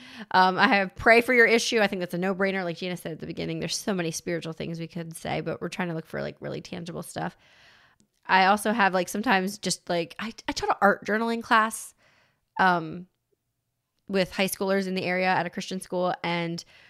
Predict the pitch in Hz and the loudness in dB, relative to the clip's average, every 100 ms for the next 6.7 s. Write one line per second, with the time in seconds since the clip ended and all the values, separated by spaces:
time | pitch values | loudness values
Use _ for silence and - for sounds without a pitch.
0 | _ - 175 165 - 208 190 214 208 202 | _ -2 0 0 4 2 4 0 0 0
1 | 208 202 - 208 202 - 185 185 170 170 | -2 -4 0 0 0 -2 -8 -6 -6 -6
2 | 170 - 180 170 175 170 180 175 185 - | -8 -8 -8 -6 -6 -4 -4 -2 -4 -2
3 | 185 180 190 185 302 - 392 190 190 185 | -4 -2 -2 0 2 2 2 0 0 0
4 | 170 165 180 - - - - 254 262 240 | 0 2 2 0 -20 -4 4 6 8 4
5 | 240 - 196 240 269 349 302 196 185 185 | 2 -2 2 2 2 -2 0 4 4 4
6 | - 190 180 175 165 180 | 2 -4 -4 -6 -4 -4